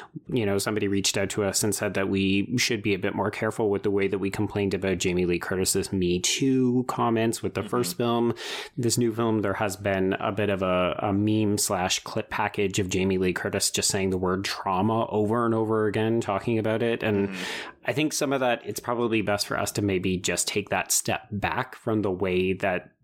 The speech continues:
Speaker 1: people are talking about the movies until we're actually getting the movies so that we can say, "Oh, well, maybe covid is just a blip that gets mentioned at one point,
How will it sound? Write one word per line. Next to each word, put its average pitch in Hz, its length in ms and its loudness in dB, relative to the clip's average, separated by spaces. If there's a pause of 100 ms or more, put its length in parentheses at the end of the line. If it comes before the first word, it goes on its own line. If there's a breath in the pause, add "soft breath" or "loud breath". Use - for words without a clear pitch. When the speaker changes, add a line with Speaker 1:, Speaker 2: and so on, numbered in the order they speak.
Speaker 1:
people 104 240 0
are - 120 0
talking 98 400 -2
about 120 200 -2
the 131 60 -2
movies 139 400 0
until 110 260 0
we're 101 100 0
actually 95 380 -2 (140)
getting 95 320 0
the 87 80 2
movies 90 480 2
so 120 80 -2
that 92 180 -2
we 98 100 -2
can 101 120 0
say, 90 400 0
"Oh, 120 140 2
well, 104 220 0
maybe 107 280 2
covid 98 360 -2
is 87 120 -2
just - 300 -2
a 104 80 0
blip 90 480 0
that 104 160 0
gets 87 180 -2
mentioned 92 400 0
at 117 100 -2
one 120 160 0
point, 143 380 0